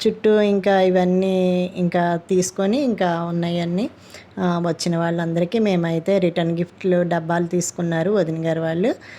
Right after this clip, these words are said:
ఆ డబ్బాల్లో అయితే అరటిపండు, కుడుములు, బొబ్బట్టు, ఉగ్గు గిన్నె, ఆ, గోల్డ్ ర్యాపర్తో ఉన్న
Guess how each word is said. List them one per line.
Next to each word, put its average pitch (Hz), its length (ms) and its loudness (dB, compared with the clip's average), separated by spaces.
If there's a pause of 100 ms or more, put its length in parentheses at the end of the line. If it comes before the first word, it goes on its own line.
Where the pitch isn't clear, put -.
(200)
ఆ 208 60 0
డబ్బాల్లో 175 520 0
అయితే 170 320 -2
అరటిపండు, 180 760 -2 (1160)
కుడుములు, 180 460 0 (1400)
బొబ్బట్టు, 180 680 0 (1160)
ఉగ్గు 185 240 2
గిన్నె, 180 600 2 (440)
ఆ, 175 480 -2
గోల్డ్ 196 320 4 (640)
ర్యాపర్తో 185 640 0
ఉన్న 175 380 -2